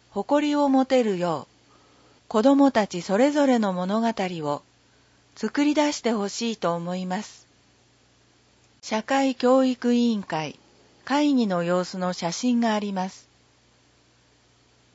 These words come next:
教育委員会からのお知らせ。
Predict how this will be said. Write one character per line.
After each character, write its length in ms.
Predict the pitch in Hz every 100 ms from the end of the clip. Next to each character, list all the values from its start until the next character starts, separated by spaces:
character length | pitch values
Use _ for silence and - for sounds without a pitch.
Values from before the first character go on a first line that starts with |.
| _ _ _ _ _ _ _ _ _ _ _ _ _ _ _ _ _ _ _ -
教 280 | 269 294 294
育 320 | 285 277 277
委 20 |
員 240 | 277 269
会 280 | 254 196 175
か 120 | 170
ら 140 | 175 180
の 140 | 160
お 80 | 143
知 160 | - 185
ら 140 | 180
せ。 280 | - 151